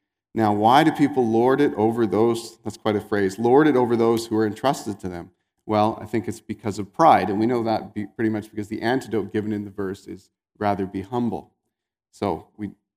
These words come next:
how do we not act with pride? We have to live in a humble space in our lives,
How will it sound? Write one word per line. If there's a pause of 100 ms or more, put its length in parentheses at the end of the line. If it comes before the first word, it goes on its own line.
how
do
we
not
act
with
pride? (460)
We
have
to (460)
live
in
a
humble
space
in
our
lives,